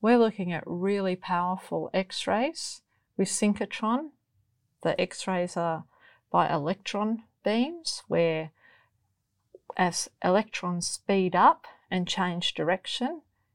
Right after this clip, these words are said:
they emit an X-ray charge. And neutron beams, which again, as you hit a neutron beam onto the surface, it can penetrate it, and then it bounces back and scatters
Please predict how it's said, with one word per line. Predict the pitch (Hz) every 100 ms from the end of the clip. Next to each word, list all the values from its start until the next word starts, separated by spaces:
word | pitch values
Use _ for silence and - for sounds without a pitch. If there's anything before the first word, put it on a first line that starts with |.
| _ _ -
they | 175 165
emit | 170 165 160 - - - _
an | - -
X-ray | - - - - - _ _
charge. | - 185 233 392 - - - _ - - -
And | 208
neutron | 214 214 - 170 170
beams, | 165 151 - - - - _ _
which | - - -
again, | 185 175 185 170
as | 165 170
you | 160
hit | 160 - 190
a |
neutron | 175 180 175 - 170 165 175
beam | 175 180 185 196 - - - _
onto | 185 190 190 180
the | 160
surface, | 165 190 185 185 220 233 -
it | 170
can | - 175
penetrate | - - 196 185 - 175 -
it, | - - _ _ _
and | 190
then | 180
it | 160
bounces | - 175 160 165 -
back | - 156 135 - - _ _ _
and | 160 160
scatters | 151 - - 165 165 151 - -